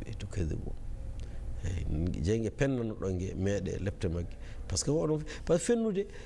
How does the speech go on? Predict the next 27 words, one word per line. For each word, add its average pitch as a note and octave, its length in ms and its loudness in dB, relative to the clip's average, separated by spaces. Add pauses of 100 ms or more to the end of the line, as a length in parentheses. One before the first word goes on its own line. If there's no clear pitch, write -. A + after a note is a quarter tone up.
(180)
waɗi D#3 200 2
koye D#3+ 240 4
fennude D#3+ 380 2
e D3+ 60 4
ɗemgal, C#3 400 4 (100)
fennude E3 420 2
e D3 140 2
golle, C#3 360 4 (680)
e - 60 -2
fennude C3 340 2
e A#2+ 40 4
fimde. B2+ 360 2 (680)
E E2 60 0
ɗo D#2+ 180 2
geɗe - 160 0
fof, - 340 -4 (480)
waliyasu D#2 460 2
billah, F#2 280 2
nafiqeɓe A2+ 580 2 (680)
penni A#2+ 260 4
koye B2 180 2
fimde. C3 360 2 (480)
Kaala G#2+ 300 2
e A#2+ 80 2
ɗemɗe C#3+ 300 2
mbiya C3 280 4
jaɓi. B2+ 240 2